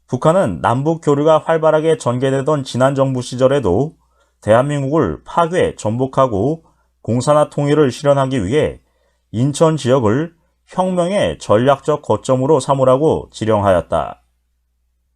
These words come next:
최근 들어 왕재산 조직에 지령한 내용은 더욱 파괴적이고 구체성을 띠고 있는데 지난해 말부터 하달된 지령 내용을 보면 인천 남동구,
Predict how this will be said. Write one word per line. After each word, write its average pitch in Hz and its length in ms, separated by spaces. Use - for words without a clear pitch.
최근 196 320
들어 202 440
왕재산 170 540
조직에 170 380
지령한 156 360
내용은 120 480
더욱 143 340
파괴적이고 180 920
구체성을 143 640
띠고 139 200
있는데 131 500
지난해 170 320
말부터 151 420
하달된 156 460
지령 139 280
내용을 123 340
보면 101 420
인천 143 420
남동구, 104 720